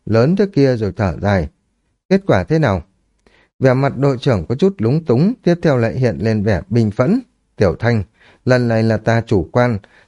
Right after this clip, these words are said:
thật không ngờ Xích Mẫu lại ác độc như vậy. Ta biết rõ là ả có phong ấn ở trong Nghịch Nguyệt Điện,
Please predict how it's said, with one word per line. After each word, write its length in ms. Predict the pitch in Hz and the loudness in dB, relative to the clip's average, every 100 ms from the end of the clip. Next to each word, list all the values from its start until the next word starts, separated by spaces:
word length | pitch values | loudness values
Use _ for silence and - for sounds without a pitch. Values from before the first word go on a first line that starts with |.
| - | -2
thật 180 | 165 160 | -2 2
không 200 | 208 175 | 0 2
ngờ 180 | 123 113 | 0 0
Xích 220 | - 180 | -4 -2
Mẫu 220 | 160 170 | 0 2
lại 140 | 180 | 0
ác 200 | 123 - | 0 -2
độc 240 | - 104 - | -2 -4 -2
như 120 | 113 | -2
vậy. 200 | 117 110 - _ _ _ - | 0 -2 -6 _ _ _ -2
Ta 180 | 120 | 0
biết 220 | 117 175 180 | 2 0 0
rõ 220 | 135 180 | 0 2
là 140 | 175 | 0
ả 280 | 104 101 76 | 0 -2 -4
có 100 | - | -4
phong 260 | 127 139 120 | -2 0 0
ấn 160 | 107 185 | 2 2
ở 100 | 117 | 0
trong 260 | 117 113 | -2 -2
Nghịch 180 | 107 95 | -2 0
Nguyệt 160 | 107 101 | -2 -2
Điện, 200 | 123 123 | 0 0